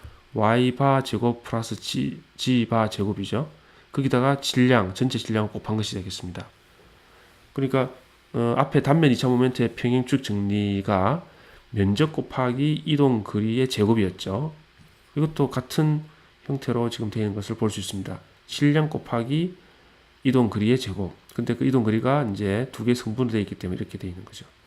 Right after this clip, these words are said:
마찬가지로 아이와이도 이렇게 적을 수 있고, G, 아이지도 이렇게 적을 수 있습니다. 그리고 또 하나가 이제 이 두 개를 합쳐가지고 떨어진 거리라고 표현을 하면 이렇게 됩니다.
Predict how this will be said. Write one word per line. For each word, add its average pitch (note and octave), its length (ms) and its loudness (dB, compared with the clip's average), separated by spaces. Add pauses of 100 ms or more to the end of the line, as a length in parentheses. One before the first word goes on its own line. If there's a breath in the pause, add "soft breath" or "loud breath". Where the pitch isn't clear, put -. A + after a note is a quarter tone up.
(440 soft breath)
마찬가지로 C#3+ 400 0
아이와이도 B2 680 0
이렇게 A#2 320 -6
적을 G#2 200 -2
수 - 140 -10
있고, B2+ 420 -6
G, B2 380 -4 (180)
아이지도 A2 420 0
이렇게 A2+ 200 -6
적을 G2+ 180 -6
수 - 80 -16
있습니다. - 340 -16 (1300 loud breath)
그리고 D3+ 200 0
또 E3 140 4
하나가 E3 540 6 (140)
이제 A#2+ 160 0
이 D3 420 6
두 B2 160 -4
개를 C3 300 4
합쳐가지고 A2+ 640 2
떨어진 D3+ 340 4
거리라고 D3 580 2 (140)
표현을 A2 380 0
하면 G#2 400 0 (360)
이렇게 C3+ 220 0
됩니다. F2+ 400 -4